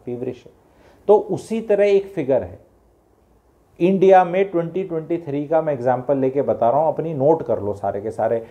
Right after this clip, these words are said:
and मुझे बता दो कि भाई कौन इससे above है, कौन इससे नीचे है। अब तैंतीस में आप चले गए, आपकी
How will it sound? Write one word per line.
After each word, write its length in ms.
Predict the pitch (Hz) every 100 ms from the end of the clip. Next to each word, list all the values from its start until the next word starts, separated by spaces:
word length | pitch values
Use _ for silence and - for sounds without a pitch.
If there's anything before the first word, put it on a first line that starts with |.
| - 127
and 140 | 147
मुझे 200 | 165 165
बता 300 | 190 - 143
दो 200 | 139 175 185 -
कि 80 | 190
भाई 140 | 165 180 -
कौन 240 | 165 175
इससे 280 | 170 - 185
above 340 | 147 123 135 156
है, 80 |
कौन 240 | 175 151 139
इससे 200 | - 143
नीचे 320 | 123 98 -
है। 100 | 101 - - -
अब 200 | 185 185
तैंतीस 380 | 202 202 226 220
में 120 | 226
आप 180 | 220 214
चले 260 | 208 202 208
गए, 120 | 208
आपकी 440 | 190 - - 202